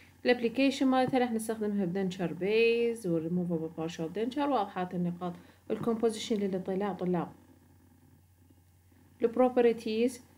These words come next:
أيضًا إذا كأرقام وهذا للاطلاع، بس مجرد إنه إذا بيها تعليل أنتم مطالبين به. بس عندنا هنا نقطة الدارنش والكوروجن ريزيستنس باسفلي افكت،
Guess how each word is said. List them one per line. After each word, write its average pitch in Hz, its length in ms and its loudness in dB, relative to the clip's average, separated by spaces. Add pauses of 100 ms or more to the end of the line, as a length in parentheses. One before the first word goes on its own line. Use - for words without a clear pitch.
(280)
أيضًا 220 240 4
إذا 202 340 0
كأرقام 202 640 -2
وهذا 208 340 -2
للاطلاع، 190 600 0
بس 233 240 -4
مجرد 208 440 -4
إنه 196 260 -4
إذا 180 180 -4
بيها 208 220 -8
تعليل 196 460 -4
أنتم 185 380 -4
مطالبين 180 600 -4
به. 226 200 -2 (2250)
بس 269 160 6
عندنا 220 200 4
هنا 220 260 2
نقطة 220 320 2
الدارنش 208 640 0
والكوروجن 190 600 -2
ريزيستنس 208 500 -4
باسفلي 190 560 -4
افكت، 233 320 -2